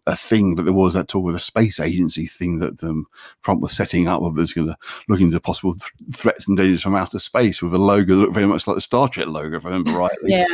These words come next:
Speaker 1: So it,
Speaker 2: Yeah.
Speaker 1: it seems being taken relatively seriously, this idea of the possibility of being attacked from outer space. But again, I think that's all to do with science fiction. Way too much <laughs> sci-fi has got into people's heads, this belief that, you know, it's kind of,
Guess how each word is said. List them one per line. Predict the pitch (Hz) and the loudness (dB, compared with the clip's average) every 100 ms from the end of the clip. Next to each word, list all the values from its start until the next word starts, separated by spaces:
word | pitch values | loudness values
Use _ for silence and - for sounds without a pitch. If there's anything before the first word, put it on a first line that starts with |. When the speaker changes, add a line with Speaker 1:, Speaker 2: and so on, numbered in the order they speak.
| 170 - - | -6 -10 0
Speaker 1:
So | 156 | 4
it, | 143 | 4
Speaker 2:
Yeah. | 131 170 160 | 4 4 4
Speaker 1:
it | |
seems | 170 175 131 | 4 4 4
being | 143 131 | 4 4
taken | 143 127 127 | 2 2 4
relatively | 117 139 123 92 87 | 4 2 0 -6 -8
seriously, | - 82 82 - 95 | -8 -8 -8 -10 -10
this | 90 | -8
idea | 87 85 85 90 | -6 -6 -6 -8
of | |
the | 87 | -8
possibility | - - 90 80 | -14 -14 -12 -12
of | 76 | -10
being | 82 | -10
attacked | 76 - - | -10 -14 -12
from | 92 | -8
outer | 87 | -6
space. | 78 104 98 | -6 -8 -2
But | 117 | 0
again, | 165 202 - - - - | 4 2 2 -6 -18 -16
I | - | -4
think | - | -4
that's | - | -2
all | 90 | -2
to | 87 | -2
do | 87 | -2
with | 92 | 0
science | 113 110 - | 0 0 -2
fiction. | - - 92 87 | -6 -2 -2 2
Way | 98 | 0
too | 98 107 | 2 4
much | - - | 4 4
<laughs> | - - - | 0 0 0
sci-fi | 131 120 85 73 87 | 2 2 0 0 0
has | 87 | -2
got | - | -4
into | 95 87 | -4 -2
people's | 90 - | -2 -2
heads, | 110 98 | 0 0
this | 90 85 | -2 -6
belief | - 101 92 | -2 -2 0
that, | 92 - - - - - - | -2 -2 -6 -14 -12 -12 -6
you | - 120 | 4 6
know, | 107 | 8
it's | 110 - | 6 2
kind | - 131 | 2 2
of, | 113 92 | 2 -2